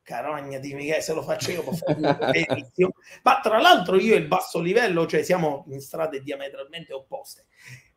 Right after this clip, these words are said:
Speaker 1: Però, Gabri, ti faccio una, una bella, ti dico una bella cosa, che non è bella, anzi è una provocazione, ma io oggi sono, sono, mi sono svegliato stamattina di unpopular opinion, sappi, cioè tu lo sai meglio di me, abbiamo
Speaker 2: Cacchio.
Speaker 1: avuto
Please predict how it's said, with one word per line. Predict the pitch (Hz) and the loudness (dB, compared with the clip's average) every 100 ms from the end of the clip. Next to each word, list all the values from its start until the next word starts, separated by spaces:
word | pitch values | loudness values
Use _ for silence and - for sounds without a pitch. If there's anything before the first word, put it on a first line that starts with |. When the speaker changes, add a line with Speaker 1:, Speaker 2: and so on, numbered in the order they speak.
| _ | _
Speaker 1:
Però, | - 339 392 262 185 | 2 6 6 4 2
Gabri, | 240 175 175 | 2 2 0
ti | 240 | 2
faccio | 208 220 185 | 0 0 0
una, | 170 175 - | 0 -4 -2
una | 190 185 | 2 2
bella, | 170 165 220 190 180 165 156 156 - | 2 2 4 4 4 4 2 0 -4
ti | 240 | -2
dico | 240 | 2
una | 170 156 | 2 0
bella | 160 147 139 | -2 0 -2
cosa, | 139 131 - 135 135 - | -2 -4 -4 -4 -6 -6
che | 170 | -4
non | 170 170 | 0 0
è | 147 | 2
bella, | 151 143 143 | 2 2 2
anzi | 143 139 143 | -2 -4 -6
è | |
una | 143 131 | -6 -6
provocazione, | 131 139 135 151 139 - 190 | -4 -2 -2 -2 -4 -2 -2
ma | 160 | 0
io | 240 220 | 4 6
oggi | 196 175 | 6 2
sono, | - 190 165 | 0 0 0
sono, | - 180 180 180 | -2 0 0 -2
mi | 160 | -2
sono | 180 | 0
svegliato | 175 208 208 | 2 4 2
stamattina | 165 165 165 190 165 | 0 -4 -4 -2 -4
di | 147 | -2
unpopular | 147 156 185 139 156 139 147 | -2 -4 -6 -6 -8 -4 -4
opinion, | 143 147 135 127 135 143 139 | -6 -10 -20 -20 -20 -20 -16
sappi, | 180 - - - | -12 -12 -12 -20
cioè | - - | -18 -16
tu | 156 | -6
lo | 156 151 | -2 0
sai | 151 | 0
meglio | 147 151 226 | -4 -6 -8
di | 185 | -8
me, | 214 165 - _ _ _ | -4 -4 -6 _ _ _
abbiamo | 143 151 151 151 | -2 2 4 4
Speaker 2:
Cacchio. | 156 165 | 4 2
Speaker 1:
avuto | 185 | 6